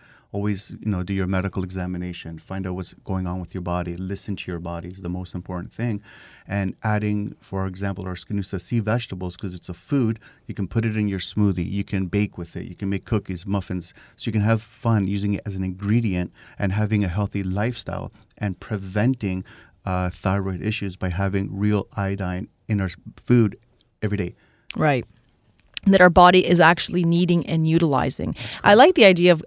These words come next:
Speaker 2: adding it to our baked goods and adding it
Speaker 1: Mm-hmm.
Speaker 2: to your soups,
Speaker 1: That's right.
Speaker 2: um, adding it. And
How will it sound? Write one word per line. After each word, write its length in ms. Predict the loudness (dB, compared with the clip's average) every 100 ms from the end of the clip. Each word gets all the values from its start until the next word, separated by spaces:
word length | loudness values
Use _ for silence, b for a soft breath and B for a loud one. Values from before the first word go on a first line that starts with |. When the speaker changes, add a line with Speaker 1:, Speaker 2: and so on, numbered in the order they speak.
| 6
Speaker 2:
adding 320 | 6 8 6
it 120 | 2
to 260 | 4 6 6 6
our 180 | 6
baked 340 | 6 4 2 2
goods 220 | 4 4
and 100 | 2 2
adding 240 | 2 2
it 100 | 0
Speaker 1:
Mm-hmm. 140 | 0
Speaker 2:
to 20 | 0
your 260 | 2 2
soups, 600 | -2 2 2 2 -4 -10
Speaker 1:
That's 280 | -14 -16 -6
right. 80 | 6
Speaker 2:
um, 340 | 8 8 6 4
adding 300 | 4 4 4
it. 120 | 2 4
And 200 | 2